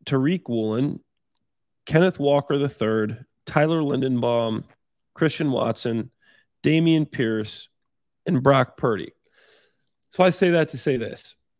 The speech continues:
Did the Jaguars miss on Trayvon Walker?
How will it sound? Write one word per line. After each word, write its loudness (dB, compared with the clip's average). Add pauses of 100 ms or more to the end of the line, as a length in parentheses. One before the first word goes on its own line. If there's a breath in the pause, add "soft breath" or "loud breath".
(280)
Did 4
the 2
Jaguars 2
miss -6 (840)
on -2
Trayvon -2
Walker? -10